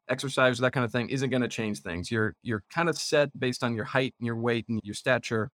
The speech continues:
And what we're really looking for is outside factors that can change your accessible lung volume due to obstructions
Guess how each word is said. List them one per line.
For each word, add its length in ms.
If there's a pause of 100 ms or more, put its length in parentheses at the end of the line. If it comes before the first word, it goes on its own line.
(220)
And 80
what 100
we're 200 (100)
really 220
looking 260
for 320
is 540 (160)
outside 500
factors 640
that 120
can 140
change 540 (280)
your 120
accessible 440
lung 200
volume 440
due 180
to 240
obstructions 800